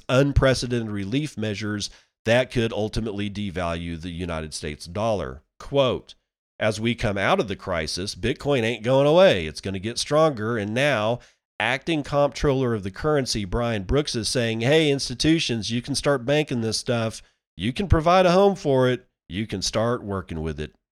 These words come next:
end quote, said Emmer. He was referring to Brooks' recent statement that banks in the U S are allowed to c-, custody cryptocurrencies, a move widely supported by the crypto er-, industry,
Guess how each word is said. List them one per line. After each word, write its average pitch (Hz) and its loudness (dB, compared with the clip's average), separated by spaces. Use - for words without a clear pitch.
end 101 -6
quote, 95 -4
said 87 -6
Emmer. 78 -8
He 131 4
was 120 0
referring 117 2
to 98 -4
Brooks' 107 -2
recent 104 -2
statement 95 -4
that 85 -8
banks 95 -4
in 95 -4
the 92 -6
U 87 -4
S 98 -6
are 87 -4
allowed 92 -4
to 80 -12
c-, - -18
custody 120 2
cryptocurrencies, 87 -4
a 92 -4
move 95 -2
widely 107 -2
supported 101 -4
by 113 0
the 98 -10
crypto 92 -8
er-, 101 -8
industry, 113 -6